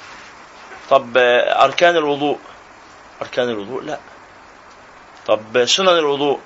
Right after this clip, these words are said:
لا. طب، أي حاجة؟ مفيش. وعلى الجملة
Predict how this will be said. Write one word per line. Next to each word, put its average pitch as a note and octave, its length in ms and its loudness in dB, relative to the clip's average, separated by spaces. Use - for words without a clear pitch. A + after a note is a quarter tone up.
لا. D3+ 200 -2
طب، C#3+ 120 0
أي A3+ 180 4
حاجة؟ E3+ 380 0
مفيش. D#3+ 420 -6
وعلى C#3+ 220 6
الجملة G#3+ 440 2